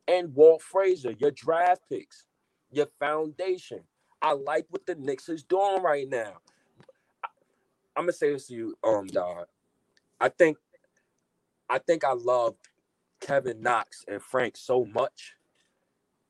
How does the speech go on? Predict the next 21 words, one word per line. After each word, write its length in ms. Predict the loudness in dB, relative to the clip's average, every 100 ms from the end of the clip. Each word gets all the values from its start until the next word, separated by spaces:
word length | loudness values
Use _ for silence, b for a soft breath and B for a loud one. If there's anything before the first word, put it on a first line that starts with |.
| _ _ _ _ _ _ -4
Excuse 1080 | -4 -4 -20 -8 0 4 4 4 0 -6 2
my 240 | 2 2
opinion 580 | -2 -2 -2 0 -4 -4
on 280 | -4 -6 -4
vets. 460 | 2 4 2 -6 -20 _ _ _ _ _ _
So 220 | -2 4
I'm 180 | 4 2
gonna 280 | 0 0 -2
learn 440 | -6 -4 -4 -4
how 320 | -8 -10 -10 -12 -12
to 340 | -10 -10 -12 -20 _ _ _ _ _ _ _ _ _ _
love 520 | -8 6 10 10 8 4 -2
Quickley 460 | 6 6 6 -2 -2
and 120 | -4 2
Obi 380 | 8 8 6 0 -6
differently 500 | -2 -2 -4 -10 -10
than 180 | -10 -8
those 260 | -4 -4 -6
two 280 | -10 -10 -10 _ _ -14
and 240 | -12 -6
not 220 | -2 -2